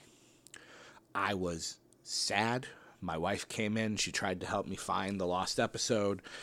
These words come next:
She logged into her old account in case it was that we figured out it was gone. And I was like, "I'll record something. It'll be quick. I'll just,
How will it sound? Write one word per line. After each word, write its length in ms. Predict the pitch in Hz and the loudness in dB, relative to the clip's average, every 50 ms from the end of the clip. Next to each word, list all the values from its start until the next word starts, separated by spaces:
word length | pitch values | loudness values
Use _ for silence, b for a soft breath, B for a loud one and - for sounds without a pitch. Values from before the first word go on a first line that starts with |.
| B B | B B
She 160 | - - 101 | -2 0 0
logged 300 | 87 80 85 90 80 76 | 2 2 2 0 0 0
into 260 | 90 92 95 90 92 85 | -2 -2 0 0 0 0
her 180 | 82 87 90 | 0 2 2
old 180 | 90 82 76 - | 2 2 2 0
account 400 | - - - - 113 113 - - | -4 -6 0 2 2 2 2 -2
in 80 | 95 | -6
case 300 | - - - 90 - - | -6 -4 -4 -2 -2 -4
it 80 | - - | -6 -6
was 140 | - - - | -8 -8 -8
that 140 | - - 90 | -8 -6 -6
we 100 | 92 90 | -6 -6
figured 420 | - - 110 95 78 92 90 87 | -4 -4 -4 -2 -2 -2 -2 -2
out 160 | 85 85 82 | -2 -2 -2
it 60 | 57 | -4
was 160 | 64 71 - - | -6 -8 -8 0
gone. 540 | 127 139 139 127 120 117 113 110 110 107 B B B B B B B B B | 6 6 6 8 6 4 2 0 -2 -6 B B B B B B B B B
And 120 | - 110 107 | 0 2 2
I 100 | 101 98 | 4 2
was 160 | 95 - - | 2 2 2
like, 160 | 104 101 - - | 0 0 0 0
"I'll 140 | 92 98 98 | 0 0 0
record 460 | 98 - - - 151 151 147 139 - | 0 -2 4 6 8 8 8 6 4
something. 420 | - 127 117 110 - 117 110 107 | 2 0 0 0 0 0 0 0
It'll 220 | - 78 95 82 - | 0 0 0 0 -2
be 140 | 87 82 | -4 -6
quick. 420 | - - - - 151 135 - - - | -6 -4 4 6 6 6 6 2 0
I'll 160 | 87 82 87 | 0 0 0
just, 360 | 85 90 92 - - - - | 0 -2 -4 -2 -4 -4 -6